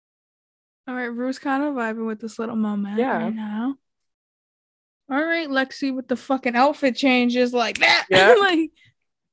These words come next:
Speaker 2: She, she planned this out and she's doing it.
Speaker 1: Mm-hmm.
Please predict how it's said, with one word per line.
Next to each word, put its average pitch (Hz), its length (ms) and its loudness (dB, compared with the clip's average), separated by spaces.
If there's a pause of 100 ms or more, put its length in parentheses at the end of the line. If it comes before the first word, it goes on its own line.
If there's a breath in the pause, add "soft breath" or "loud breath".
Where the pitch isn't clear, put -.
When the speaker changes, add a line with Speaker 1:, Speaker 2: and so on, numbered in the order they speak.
(680)
Speaker 2:
She, 269 320 -2
she 262 200 -6
planned 277 340 -4
this 277 140 -4
out 277 160 -4
and 220 120 -6
she's 226 240 -4
doing 196 300 2
it. 143 180 -4 (720)
Speaker 1:
Mm-hmm. 269 280 -4